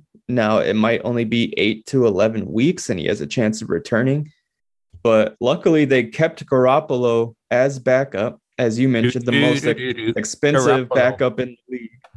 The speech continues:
Speaker 1: Um, and he came back in fast, led them to a twenty-seven seven victory over the Seahawks.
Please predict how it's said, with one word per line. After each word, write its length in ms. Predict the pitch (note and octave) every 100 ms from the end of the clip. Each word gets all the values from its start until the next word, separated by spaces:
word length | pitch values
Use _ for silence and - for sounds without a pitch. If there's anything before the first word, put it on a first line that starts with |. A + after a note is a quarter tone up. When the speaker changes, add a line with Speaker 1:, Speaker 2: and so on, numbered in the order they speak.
| - _ - - - -
Speaker 1:
Um, 500 | A2+ G#2 G2+ F#2+ - -
and 340 | A2+ G#2+ G#2+
he 140 | B2
came 360 | C3 - D3 D3+
back 300 | D3+ D3+ D3
in 240 | C3+ B2
fast, 720 | A2+ - A2+ B2+ G#2+ D2 - - B2+ -
led 300 | - A#2+ B2
them 140 | B2
to 120 | B2+
a 60 | G2+
twenty-seven 960 | - C3+ C3 B2+ - B2 A#2+ A#2+ A#2+ - _ _
seven 440 | - - A#2+ A#2+ A2
victory 640 | A2+ A2 A#2+ A2 A2 A2 -
over 280 | A2 A#2+ A2
the 100 | G#2
Seahawks. 800 | - B2 B2+ A#2 G2+ G#2+ -